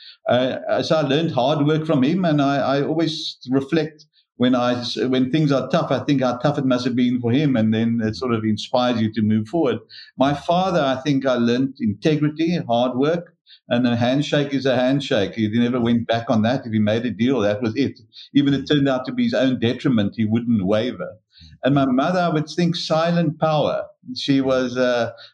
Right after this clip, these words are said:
a very friendly lady and a very outgoing lady, but underneath that, she had a very strong will and most, got most things done. And then a very important business lesson was customer service I got from her. Customer says jump, you say how high.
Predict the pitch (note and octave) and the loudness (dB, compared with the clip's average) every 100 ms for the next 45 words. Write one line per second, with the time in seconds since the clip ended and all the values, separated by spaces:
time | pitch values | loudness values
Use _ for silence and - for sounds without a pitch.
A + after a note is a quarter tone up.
0 | - A2+ A2+ - B2 D3+ D3+ - D#3+ D#3+ | -2 0 -2 -2 0 2 0 -2 -2 0
1 | D#3+ D#3 C#3+ C3 C#3+ C#3+ D#3+ C#3 A#2+ A2+ | 0 0 2 2 0 0 0 2 0 0
2 | G#2+ B2+ C#3+ C3+ D3 - B2+ B2+ D3 D#3 | 0 0 0 0 0 0 0 2 0 2
3 | C#3 C3 C#3 F3 F#3 - - - A#2+ A#2+ | 0 0 0 -2 -4 -12 -16 -2 -2 0
4 | B2+ C3 B2+ C#3+ D3 C3+ - - A#2+ A#2 | 0 2 2 2 2 -2 -2 -2 0 0
5 | A2+ A2 A#2 C3 - C3+ C3 A2+ A2+ A#2+ | 0 0 0 -2 -2 0 2 2 2 0
6 | A#2+ A2+ - A2 A2 A2 G#2+ G#2+ G#2 - | 0 -2 -4 -2 0 0 2 0 0 -4
7 | A#2+ G#2+ A2 A#2 A#2 A2+ A#2+ C#3 B2+ G2+ | -4 -2 0 0 2 0 0 0 0 0
8 | B2+ E3+ C#3+ C#3+ C#3+ C3+ A2 A2+ E3 E3+ | 0 2 2 2 2 0 -2 -2 0 2
9 | D3 A#2 - C3+ A#2 E3 D#3 D3+ G#2 D3 | 0 -4 -6 -4 -2 0 0 0 0 2
10 | E3+ F3+ D#3+ A#2 G#2+ A2+ A2+ - - - | 2 2 2 2 0 0 -2 -4 -16 -14
11 | - A#2 - C3+ C3 C#3+ C3+ B2 C3 A#2+ | -4 -4 0 -2 -2 0 0 2 0 2
12 | G#2+ G2+ F2+ G2 F#2+ G2 - F#2+ F2+ E2+ | 0 0 -2 -2 -2 -4 -4 -6 -4 -6
13 | - _ _ D3+ C#3 D#3+ D3+ - D3 A#2+ | -10 _ _ -2 -2 0 0 0 -2 -2
14 | A#2+ E3 F3+ A2 G#2+ B2 G#2 G2+ G2 E2+ | 0 0 0 -2 0 0 0 0 -2 -2
15 | D2 | -6